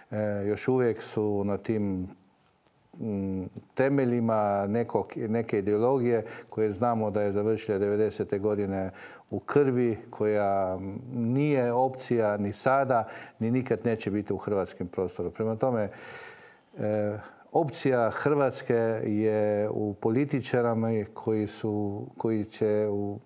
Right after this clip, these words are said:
kad pri-, preuzme vlast, dokazat da mogu, da mogu tu povijest prihvatit, riješit povijest na taj način. Jer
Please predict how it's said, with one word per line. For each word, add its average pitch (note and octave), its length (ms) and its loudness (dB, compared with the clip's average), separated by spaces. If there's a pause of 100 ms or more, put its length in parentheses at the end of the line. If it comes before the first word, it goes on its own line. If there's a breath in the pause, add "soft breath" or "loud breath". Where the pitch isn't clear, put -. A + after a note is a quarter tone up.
(140)
kad - 220 -4
pri-, D3 140 2
preuzme C#3+ 500 2
vlast, B2+ 460 2 (280 loud breath)
dokazat B2 680 2 (680 loud breath)
da A2+ 160 2
mogu, B2 440 2 (1120)
da G#2+ 140 -2
mogu B2 360 2
tu B2+ 160 0
povijest C3 600 0
prihvatit, C3+ 680 -2 (800 soft breath)
riješit C3+ 580 2
povijest C#3 380 2
na A#2 80 0
taj B2 240 0
način. A#2 300 0
Jer A2 100 4